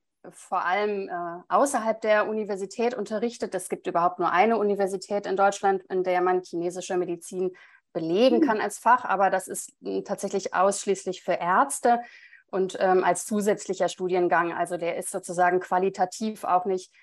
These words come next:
Speaker 1: hochwertiger als, ähm, ein anderer Abschluss von einem der Ausbildungszentren.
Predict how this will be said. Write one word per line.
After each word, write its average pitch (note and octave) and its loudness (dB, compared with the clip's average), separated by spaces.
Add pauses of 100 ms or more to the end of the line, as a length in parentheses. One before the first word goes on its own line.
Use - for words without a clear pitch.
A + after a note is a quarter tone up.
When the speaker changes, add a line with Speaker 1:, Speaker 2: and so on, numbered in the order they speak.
(280)
Speaker 1:
hochwertiger G3 2
als, F3+ -2
ähm, F3 -2
ein F3+ -2
anderer F#3 2
Abschluss F#3 -4
von F3 -2
einem F3 -2
der F3+ 0
Ausbildungszentren. E3+ -4